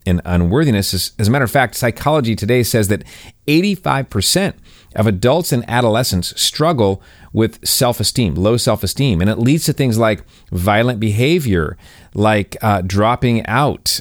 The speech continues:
like, uh, you know, missing the mark on your personal achievements and, and really having a lower output in your life than you wanted. And we don't have to live that way. You know, fifty-five percent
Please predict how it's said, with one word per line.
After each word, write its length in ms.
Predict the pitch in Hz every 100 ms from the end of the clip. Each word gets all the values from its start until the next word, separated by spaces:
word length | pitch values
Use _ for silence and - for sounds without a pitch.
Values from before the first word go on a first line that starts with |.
| -
like, 500 | 101 107 107 - 104
uh, 340 | 113 104 98 - - -
you 80 | 113
know, 240 | 113 101
missing 800 | 110 107 127 - - 127 117 110 - - -
the 120 | 107
mark 440 | 107 113 127 113 -
on 360 | 117 107 101 104
your 140 | 104
personal 420 | - 135 120 113
achievements 680 | 98 - 151 139 92 92 -
and, 420 | - 107 101 95 95
and 340 | 104 95 95
really 200 | 113 117
having 340 | 110 120 107
a 100 | 101
lower 600 | 101 98 101 117 127 110 104
output 380 | 110 117 123
in 60 | 104
your 80 | 98
life 280 | 98 123 120
than 120 | 104
you 120 | 95
wanted. 520 | 82 87 156 120 - - - - - - _
And 320 | 151 147 139
we 80 | 120
don't 200 | 127 214
have 120 | 196 180
to 60 |
live 240 | 147 190 151
that 220 | 101 78
way. 160 | 90 104
You 100 | 143
know, 140 | 151
fifty-five 760 | 110 202 214 214 - 165 170
percent 760 | - 123 - - 190 117 180 -